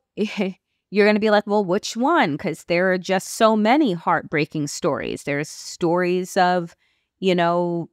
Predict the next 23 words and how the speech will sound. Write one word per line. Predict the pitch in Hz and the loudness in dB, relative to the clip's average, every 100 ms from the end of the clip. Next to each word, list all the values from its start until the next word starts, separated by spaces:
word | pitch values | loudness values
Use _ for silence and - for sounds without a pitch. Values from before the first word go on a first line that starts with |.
| _ - | _ -6
Palestinian | - 190 190 - 196 190 190 | 2 2 2 -2 -2 0 0
children | 185 - 185 180 185 185 180 185 170 | 0 0 0 0 -2 -2 -2 -4 -2
being | 196 190 185 175 | 0 0 -2 -2
blown | 175 175 180 185 | 0 0 0 -2
to | 202 | -4
pieces. | - 277 302 - - - - | -4 -4 -2 -4 -6 -8 -6
There's | 180 160 165 165 | -2 0 -2 -4
stories | - - 175 180 175 175 180 170 | -6 -2 0 0 0 -2 -4 -2
of, | 180 175 175 175 170 _ _ _ _ _ | 0 2 0 -4 -8 _ _ _ _ _
you | 180 185 | 0 2
know, | 180 170 175 180 175 175 165 | 4 2 0 -2 -2 -4 -6
just | 175 180 185 - 175 | 0 0 0 -8 -6
the | 185 175 170 165 - _ | -2 0 0 -2 -4 _
abhorrent, | 180 175 - - 185 180 180 180 180 - | 0 0 -4 -4 -2 0 -2 -2 -4 -6
disgusting | 170 175 - 180 160 - 185 170 | -4 -4 -2 2 2 0 -2 -2
genocides | 160 160 170 - 151 151 160 - | 0 0 0 -2 -2 -2 -2 -4
that | 156 | -4
are | |
taking | 160 180 165 190 | -4 -4 -2 -4
place | - 156 156 - | -4 -4 -2 0
on | 165 160 | 0 0
multiple | 156 170 190 - 180 | 0 0 -2 -2 -2
continents. | - 160 143 - 143 139 226 - | -2 -4 -4 -6 -8 -6 -6 -8